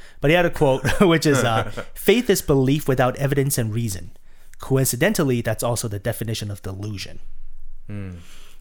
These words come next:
Speaker 1: Now, this touches on some, like, murky waters.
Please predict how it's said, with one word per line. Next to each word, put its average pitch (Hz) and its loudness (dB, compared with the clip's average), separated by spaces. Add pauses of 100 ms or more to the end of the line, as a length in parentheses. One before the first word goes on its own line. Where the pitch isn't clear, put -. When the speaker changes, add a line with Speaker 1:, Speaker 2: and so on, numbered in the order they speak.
Speaker 1:
Now, 147 4
this 208 4
touches - 2
on 139 2
some, 127 0
like, 113 -2
murky 131 2
waters. 101 -8